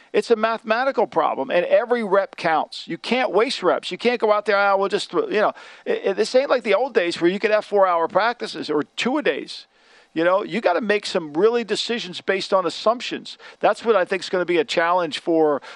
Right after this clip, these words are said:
Rhule. It's gonna be a challenge for Tomlin, especially more for Tomlin because Trubisky has never really demonstrated consistency.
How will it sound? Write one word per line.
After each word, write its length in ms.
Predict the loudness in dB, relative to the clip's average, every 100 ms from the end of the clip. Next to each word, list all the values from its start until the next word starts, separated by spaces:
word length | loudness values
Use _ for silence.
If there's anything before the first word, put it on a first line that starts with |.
| -18
Rhule. 560 | -4 0 2 2 -2 -4
It's 140 | -4
gonna 160 | -2 0
be 80 |
a 60 | -2
challenge 380 | 0 0 0 -2
for 140 | -8
Tomlin, 500 | -4 -2 0 -2 -4
especially 720 | -6 -2 -2 -2 0 -2 -2 -10 -20 -20 -6
more 240 | 0 2
for 180 | 2 -4
Tomlin 520 | -2 2 2 2 0
because 440 | -2 0 0 0 -6 -14 _
Trubisky 640 | -4 -2 0 -2 -4 -4 0
has 240 | -2 0
never 260 | 0 2 0
really 320 | 0 0 0
demonstrated 720 | 0 0 -2 -4 -2 0 -2
consistency. 840 | -6 -8 -4 -4 -4 -8 -8 -10